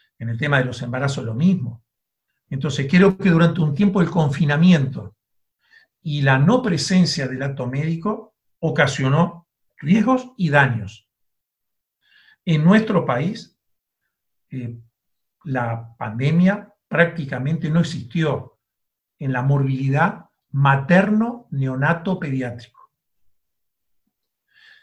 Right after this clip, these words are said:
Y creo de que realmente por distintas circunstancias y por distintos factores,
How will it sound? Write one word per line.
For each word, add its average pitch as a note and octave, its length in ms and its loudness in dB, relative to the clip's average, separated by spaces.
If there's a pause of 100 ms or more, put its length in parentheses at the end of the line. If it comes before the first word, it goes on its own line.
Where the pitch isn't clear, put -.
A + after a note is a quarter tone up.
(260)
Y D3 560 0 (920)
creo D#3 380 2
de C#3+ 160 0
que C3 120 -6
realmente C#3 880 0 (220)
por C#3+ 180 -4
distintas D3 1000 2
circunstancias E3+ 1120 2 (300)
y B2+ 300 -6
por A#2 300 -10
distintos F3+ 520 2
factores, D3+ 680 0